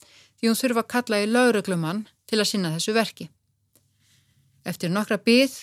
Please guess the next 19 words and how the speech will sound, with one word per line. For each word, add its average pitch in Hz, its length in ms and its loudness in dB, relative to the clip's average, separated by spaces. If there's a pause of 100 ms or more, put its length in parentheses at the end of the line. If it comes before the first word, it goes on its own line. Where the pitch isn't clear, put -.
(140)
kemur 170 280 0
lögreglumaður 190 840 2
í 196 160 -6
flíspeysu 190 680 0 (160)
og 196 280 -2
úlpu. 170 300 -8 (2000)
Hann 185 120 -2
vísar 233 320 2
okkur 233 220 4
inn 226 100 4
í 214 80 2
litla 240 320 0
herbergið 196 600 -2
sem 196 200 -4
ég 185 80 -2
hafði 185 320 -2
áður 208 360 -2
komið 202 320 -4
í 190 120 -2